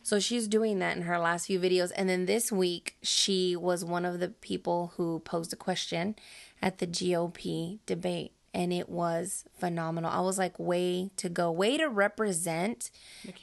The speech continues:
Speaker 1: our
Speaker 2: community.
Speaker 1: people." Seriously. She was so poised and respectful and just proper, and everything that came out of her mouth, I was like, "Whoa, girl, get it." Like, she
Speaker 2: <laughs>
Speaker 1: was doing
Speaker 2: Way to
Speaker 1: her
Speaker 2: go.
Speaker 1: thing. Yeah.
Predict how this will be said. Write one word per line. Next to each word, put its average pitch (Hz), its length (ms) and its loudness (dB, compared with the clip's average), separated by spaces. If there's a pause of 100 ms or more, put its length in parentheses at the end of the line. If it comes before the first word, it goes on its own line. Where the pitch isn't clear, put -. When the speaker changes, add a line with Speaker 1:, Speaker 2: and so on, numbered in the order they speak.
(120)
Speaker 1:
our 170 220 2
Speaker 2:
community. - 180 -4
Speaker 1:
people." 165 520 -4 (200)
Seriously. 185 880 0 (400)
She 269 420 2
was 196 300 2
so 196 440 2
poised 180 720 0 (120)
and 180 180 0
respectful 190 1080 -2
and 185 180 0
just - 360 -4
proper, 190 720 0
and 185 280 0
everything 254 440 0
that - 140 0
came 208 220 0
out 190 140 4
of 208 80 -2
her 202 120 2
mouth, 180 280 2
I 170 100 2
was 185 160 0
like, 156 220 0
"Whoa, 160 560 2
girl, 160 440 -4 (560)
get 170 260 4
it." 95 160 -8 (160)
Like, 208 300 4
she 311 320 6
Speaker 2:
<laughs> 302 140 6
Speaker 1:
was 202 260 4
doing 226 300 6
Speaker 2:
Way 330 120 4
to 254 60 4
Speaker 1:
her - 180 4
Speaker 2:
go. 214 140 2
Speaker 1:
thing. 392 500 4
Yeah. 453 400 4